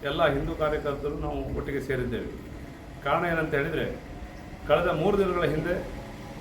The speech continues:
ನಮ್ಮೆಲ್ಲರ ಆರಾಧ್ಯ ದೇವತೆಯಾದಂಥ ಕಮಲಶಿಲೆಯಲ್ಲಿ ಗೋಶಾಲೆಗೆ ನುಗ್ಗಿ ದನವನ್ನು ಕಳ್ಳತನ ಮಾಡುವಂಥ ಒಂದು ಕೆಲಸ ನಡೆದಿದೆ. ಆದರೆ ಸಿ ಸಿ ಟಿ ವಿ ಇರುವಂಥ ಕಾರಣದಿಂದ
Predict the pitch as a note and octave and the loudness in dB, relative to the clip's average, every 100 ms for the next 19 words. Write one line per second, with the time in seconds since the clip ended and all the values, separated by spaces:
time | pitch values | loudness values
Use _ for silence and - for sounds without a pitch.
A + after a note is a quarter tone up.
0 | - D3 F3+ F3+ F3 F3 E3+ C#3 - - | -6 -2 0 2 2 4 4 4 0 -8
1 | - - D3 F3 E3 D#3 D#3+ D#3 D#3 D3+ | -10 0 2 2 0 0 0 2 2 2
2 | D3 D3 D#3+ C#3+ E3+ C3+ D#3 C3 A2+ G#2 | 0 -2 0 2 2 2 2 2 2 0
3 | B2 - - - - - - - - - | -4 -8 -10 -12 -12 -12 -14 -14 -14 -14
4 | - - - B2+ G3+ G3+ F#3+ F3 F3 E3 | -12 -12 -6 0 2 4 4 4 2 -2
5 | D#3+ F#3+ F#3 F3 E3+ - - D3+ G3 G3 | -2 -2 0 0 -2 -2 2 4 6 4
6 | E3+ D#3+ E3+ E3 D#3 D3 C#3+ C#3+ C#3+ C3+ | 2 2 2 0 0 0 0 0 2 0
7 | B2+ - - D3+ D#3+ E3+ D3 C#3 D3+ E3+ | 0 -2 -2 0 2 4 2 2 0 0
8 | - D3 D3 F#3 - - - - - - | 0 0 2 2 0 -2 -4 -4 -4 -4
9 | - F3+ G3+ F#3+ G3 - E3+ F3 E3+ E3 | -2 0 0 0 0 0 0 2 4 4
10 | E3 D#3+ D#3 D#3 D3+ D3+ | 4 4 4 4 4 0